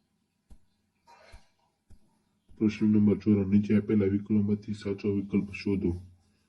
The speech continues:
જવાબ, ખાટી છાશ,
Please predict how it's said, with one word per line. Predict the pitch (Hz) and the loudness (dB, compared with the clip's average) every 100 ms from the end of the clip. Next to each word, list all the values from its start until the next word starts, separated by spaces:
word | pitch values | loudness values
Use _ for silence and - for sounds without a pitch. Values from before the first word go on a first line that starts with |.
| _ _ _ _ _ - | _ _ _ _ _ 0
જવાબ, | 107 101 87 - - - _ _ _ _ _ _ _ _ _ _ - | 4 4 2 -6 -14 -20 _ _ _ _ _ _ _ _ _ _ -6
ખાટી | 113 101 - 120 110 | -2 -2 2 2 2
છાશ, | - 113 113 113 | 0 4 6 6